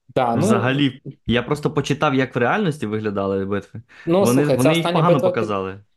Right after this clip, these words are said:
Speaker 1: битва під Ватерлоу, таке відчуття, ніби зібрали вісімнадцять чоловік, знаєш. Ну,
Speaker 2: Власне,
Speaker 1: ця
Speaker 2: дуже мало, воно масштабніше виглядало.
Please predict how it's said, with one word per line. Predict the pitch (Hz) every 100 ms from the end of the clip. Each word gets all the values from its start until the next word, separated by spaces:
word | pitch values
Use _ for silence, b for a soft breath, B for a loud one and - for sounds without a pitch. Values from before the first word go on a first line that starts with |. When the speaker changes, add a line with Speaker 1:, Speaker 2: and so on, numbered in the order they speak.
| _
Speaker 1:
битва | 127 147 151 156
під | 151 131
Ватерлоу, | 143 147 170 202
таке | 180 143
відчуття, | 139 -
ніби | 160 135 127
зібрали | 123 131 143 127
вісімнадцять | 123 127 127 123 120
чоловік, | 123 113 113 113
знаєш. | 113 127 131 -
Ну, | 165
Speaker 2:
Власне, | 135 160 170 139 113
Speaker 1:
ця | 143
Speaker 2:
дуже | 135 185 196 208
мало, | 214 196 123
воно | 123 165 165
масштабніше | 170 - 185 139 117 113
виглядало. | 117 135 139 98